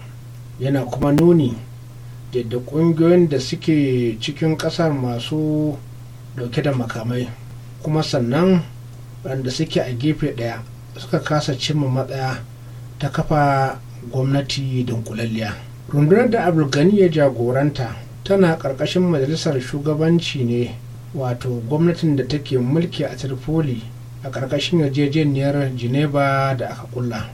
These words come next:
Sai dai kuma masu bin diddigin harkokin tsaro na ƙasar suna cewa wannan ƙungiyar da sauran ƙungiyoyi da suke a yammacin Libyan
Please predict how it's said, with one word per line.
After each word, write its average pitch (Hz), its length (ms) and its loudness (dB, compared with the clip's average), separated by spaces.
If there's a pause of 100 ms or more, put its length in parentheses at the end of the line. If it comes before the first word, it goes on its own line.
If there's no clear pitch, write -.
(280)
Sai 135 180 -4
dai 135 140 2
kuma 143 360 2
masu 131 180 -4
bin 147 240 2
diddigin 175 720 4
harkokin 180 760 2
tsaro 135 360 0
na 143 120 0
ƙasar 151 340 -2
suna 143 280 -2
cewa 117 420 -4 (420)
wannan 185 360 6
ƙungiyar 143 520 2
da 120 100 -6
sauran 170 480 2
ƙungiyoyi 175 840 6 (380)
da 127 300 2
suke 131 600 0
a 117 420 -6
yammacin 143 480 -2
Libyan 151 480 4